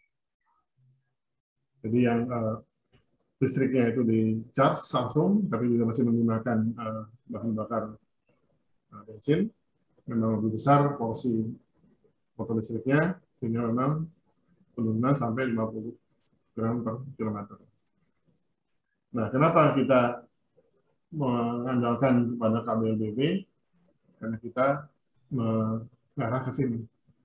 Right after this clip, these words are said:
ya, signifikan nanti penurunan polusi udaranya itu. Nah, ada alasan lain kenapa kita memilih, eh, battery electric vehicle.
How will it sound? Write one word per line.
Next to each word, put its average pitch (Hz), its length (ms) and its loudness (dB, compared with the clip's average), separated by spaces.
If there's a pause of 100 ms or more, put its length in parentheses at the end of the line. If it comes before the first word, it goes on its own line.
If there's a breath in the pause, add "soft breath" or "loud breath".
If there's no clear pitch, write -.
(520)
ya, 123 160 -4 (1160)
signifikan 135 560 0
nanti 117 180 0
penurunan 113 600 -2 (580)
polusi 113 380 0
udaranya 107 400 0
itu. 104 240 -12 (1300)
Nah, 107 80 -8 (240)
ada 117 240 -12
alasan 127 240 -2
lain 135 180 6 (300)
kenapa 117 320 -2
kita 117 120 -6 (120)
memilih, 110 320 -2
eh, - 380 -8 (1120)
battery 120 400 0
electric 113 400 -4
vehicle. 104 340 -8